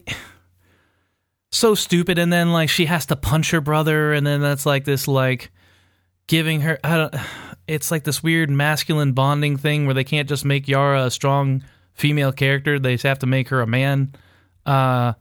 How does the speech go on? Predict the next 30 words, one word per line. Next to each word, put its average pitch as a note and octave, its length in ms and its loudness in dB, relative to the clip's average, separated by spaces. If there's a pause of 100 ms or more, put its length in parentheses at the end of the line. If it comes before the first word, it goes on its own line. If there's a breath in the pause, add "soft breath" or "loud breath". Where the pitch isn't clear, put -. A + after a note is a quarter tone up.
(160)
I A3+ 120 2
don't F#3 160 2
like C3+ 220 0
it. B2+ 280 -2
I E3 120 4
don't E3+ 200 0
like C#3+ 200 -2
any C3+ 160 2
of B2 80 0
this, B2 320 -2 (120)
and A#2+ 300 0
I B2 80 0
don't B2 140 0
care B2 220 0
about A#2+ 260 0
any A#2+ 160 0
of A2+ 40 -2
these A#2 160 0
people. A#2+ 340 -2 (460 loud breath)
I C#3+ 120 4
want F#3 240 2
a G3+ 100 0
Theon's F3+ 460 2
redemption D#3 440 2
arc D3 240 0 (540)
ta-, B2+ 240 0 (120)
to C3+ 160 0
mean C3+ 380 2
something, G#3 480 0 (480)
um, E3+ 380 0